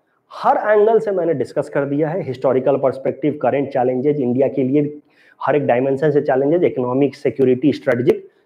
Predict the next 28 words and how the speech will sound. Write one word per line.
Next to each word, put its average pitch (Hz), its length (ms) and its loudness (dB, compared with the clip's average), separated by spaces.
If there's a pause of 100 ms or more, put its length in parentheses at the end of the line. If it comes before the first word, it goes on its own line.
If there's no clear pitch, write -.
(380)
आगे 139 280 4
future 139 340 2
policies 127 480 0
क्या 139 100 4
हो 123 80 2
सकती 160 240 0
है, - 20 6
सब 214 220 0
discuss 196 300 0
कर 185 140 0
दिया 202 160 2
है 196 60 2
मैंने। 208 360 0 (340)
आपको 180 260 2
मैंने 185 160 4
जो 180 100 2
क्वेश्चन 185 520 0
दिया 220 200 2
है, 226 320 -8 (280)
ये 170 80 4
question 196 480 0
को 220 100 -2
आप 202 220 -2
attempt 208 360 -2
कीजिए, 214 400 -2 (720)
ठीक 208 200 0
है, 269 300 -2 (240)
और 214 240 4